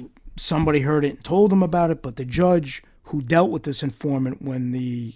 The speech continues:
individual was, I guess, testifying against people, the judge heard the podcast and wasn't happy about it. He wanted to see if the,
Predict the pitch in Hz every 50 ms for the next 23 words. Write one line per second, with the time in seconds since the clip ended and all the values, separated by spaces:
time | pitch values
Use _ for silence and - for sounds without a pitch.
0 | _ _ - 147 143 135 139 123 135 143 127 135 131 127 127 127 120 123 120 113
1 | 120 120 110 120 113 - - - 175 165 - - 151 123 - - 151 143 143 139
2 | 135 123 120 123 160 185 190 - - - 131 120 - 127 113 - _ _ _ -
3 | - - - - - - - - 135 123 120 156 151 151 120 104 135 160 160 156
4 | 139 127 139 135 131 123 120 117 - _ _ _ _ _ _ _ - - 170 160
5 | 147 143 - - 147 131 131 131 - - 135 131 127 127 139 123 127 123 143 180
6 | 190 185 - 127 113 107 113 107 104 98 98 - - 120 120 117 117 120 120 120
7 | 113 - 120 - - 117 110 - - 127 123 123 117 - - - - 123 117 113
8 | 110 104